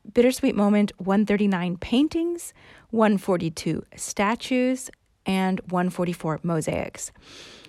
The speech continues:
We had some people write in because I, I asked, you know, "What else do you want to hear about? What other type of art would you like to be able to discover in Rome's churches?" And someone suggested, and I'm sorry that I can't remember who it was now,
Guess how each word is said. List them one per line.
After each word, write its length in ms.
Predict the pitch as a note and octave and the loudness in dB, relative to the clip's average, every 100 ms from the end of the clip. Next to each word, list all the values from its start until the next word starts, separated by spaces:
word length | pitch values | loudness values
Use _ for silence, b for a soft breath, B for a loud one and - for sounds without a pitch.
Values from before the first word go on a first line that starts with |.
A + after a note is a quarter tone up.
| B _ | B _
We 260 | B3 B3 C4+ | 2 6 6
had 320 | G#3+ C4 D4+ | 4 2 2
some 160 | - G4+ | 0 0
people 260 | D#4 A#3 | 2 4
write 220 | F#3+ F#3 | 6 4
in 180 | F#3 E3+ | 4 2
because 400 | E3 F3+ F#3 E3 - | 0 -2 -2 -2 0
I, 240 | F3+ - - - | -2 -2 -4 -4
I 140 | F3+ | -2
asked, 440 | D#3+ A#3 A3 - - _ - | 2 2 2 -4 -12 _ -4
you 100 | F#3 | 0
know, 100 | F3 | 2
"What 200 | F3+ A3+ | 4 6
else 200 | B3 - | 4 2
do 140 | - | -2
you 20 | |
want 180 | F#3+ G3+ | 0 2
to 20 | |
hear 180 | G3+ G3 | 2 2
about? 240 | G3 - | 0 0
What 160 | - A3 | 2 2
other 220 | - A3 | 4 4
type 400 | A#3 G#3 F3+ F3+ - | 2 0 0 0 0
of 360 | F3 E3+ D#3+ - B B B B B B _ | 2 2 -2 -14 B B B B B B _
art 340 | - G3+ - - | 2 4 2 0
would 200 | F#3 E3+ | -4 2
you 80 | F#3+ | 6
like 260 | F#3+ - | 6 4
to 560 | - F#3+ F3+ F3 E3+ - _ - G3+ | -4 0 2 2 0 -2 _ -18 0
be 100 | F#3+ | 2
able 160 | F3 | 2
to 100 | F3 | 2
discover 520 | F#3 F3 - D#4+ C4+ C#3+ | 0 -2 0 2 2 0
in 140 | E3+ | 0
Rome's 300 | F3 E3+ E3 | 0 0 -2
churches?" 560 | - D4+ - - - - B B B B - | 0 -2 -2 -8 -8 -12 B B B B -2
And 500 | G#3+ G3+ G3+ G3+ G3 | 2 4 4 4 0
someone 400 | - - C4+ F#4 | -4 0 2 2
suggested, 600 | D#4+ G3+ E3+ D#3+ D#3+ F#3 | 2 -2 0 -2 -2 -2
and 120 | F3 E3 | 0 -2
I'm 80 | |
sorry 260 | F3+ A#3 B3+ | 2 6 8
that 120 | A3+ | 8
I 80 | G3 | 6
can't 180 | G3 - | 4 2
remember 260 | G#3 F#3+ | 4 4
who 160 | G3 A3 | 6 8
it 80 | G#3 | 8
was 300 | G3 F3 E3+ | 6 4 4
now, 320 | E3+ D#3+ G#3+ | 0 0 -4